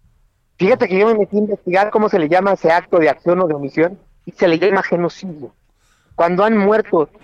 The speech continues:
mil seiscientos niños o personas por la voluntad de una, de unos, de un, de un hombre o de un grupo de personas de llevar a cabo un proyecto político o una idea y sacrificar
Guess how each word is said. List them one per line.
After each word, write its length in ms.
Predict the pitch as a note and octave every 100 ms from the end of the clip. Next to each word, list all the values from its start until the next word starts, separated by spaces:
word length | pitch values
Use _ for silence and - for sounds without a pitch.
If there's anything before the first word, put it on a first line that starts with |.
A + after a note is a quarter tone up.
| _ -
mil 300 | F3 A3 G3+
seiscientos 760 | G#3+ F#3 - G#3 G#3 - - _
niños 440 | F3+ G3+ F3 B2+ -
o 120 | B2 A#2
personas 760 | - B2 A2 F#3+ G3 D3+ - _ _ _ _ _
por 200 | - F#3
la 140 | F#3 F3+
voluntad 800 | E3+ E3+ E3+ E3+ - G3 A3 G3+ -
de 120 | F3+
una, 340 | G3 A3 A3+ - _ F3
de 100 | G3
unos, 420 | A3+ A#3 - -
de 80 | G3
un, 260 | G#3+ G#3+ F#3
de 60 |
un 120 | G#3 A3
hombre 280 | A3+ F#3+
o 100 | D#3+
de 80 | D#3+
un 140 | G3+ G3+
grupo 300 | A#3 G#3 G#3+
de 80 |
personas 460 | F#3 D#3+ - G3 D#3 - _ _ _
de 220 | E3+ E3+
llevar 400 | E3+ E3 G3 A3
a 60 |
cabo 340 | G#3 G#3 A3 F3+
un 160 | F3+
proyecto 640 | F#3+ F3+ E3+ F3+ G3+ - D#3+
político 800 | - - C#3 D#3 G3+ - D#3+ C#3
o 160 | C3
una 280 | D#3 G#3+ A3+
idea 520 | E3+ C#3+ E3 D#3+ C#3+ - _ _ _ -
y 120 | F3
sacrificar 880 | - E3 - D#3+ F3 D3+ F#3 G3+